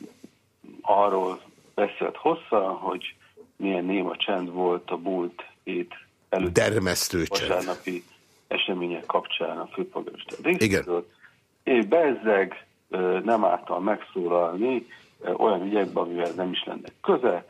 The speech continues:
Speaker 1: olyan ka-, ö, dolga nem is van főpolgármester feladatköre, ö, így az országos politikai kérdéseket szokták ilyenkor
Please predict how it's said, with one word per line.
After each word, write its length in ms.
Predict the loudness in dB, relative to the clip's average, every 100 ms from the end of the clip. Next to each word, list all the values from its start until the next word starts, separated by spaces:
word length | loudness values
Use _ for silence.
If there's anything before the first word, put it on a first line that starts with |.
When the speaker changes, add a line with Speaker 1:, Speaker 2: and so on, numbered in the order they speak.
| -18 _ _
Speaker 1:
olyan 360 | 0 2 0
ka-, 180 | -2 -2 2
ö, 280 | 2 2 -2 -4
dolga 300 | -6 -4 -4
nem 200 | -4 -6
is 100 | -8
van 160 | -10 -4
főpolgármester 680 | -2 0 0 0 -2 -6 -4
feladatköre, 800 | 0 0 0 -6 -6 -6 -6 -8 _ _ _ _
ö, 60 | -8 -8 -8 -10
így 100 | -8 -2
az 60 |
országos 420 | 0 0 0 -2 -4
politikai 360 | -4 -4 -8
kérdéseket 600 | -6 -4 -4 -4 -6 -8 -10
szokták 380 | -14 -12 -12 -12
ilyenkor 300 | -12 -10 -10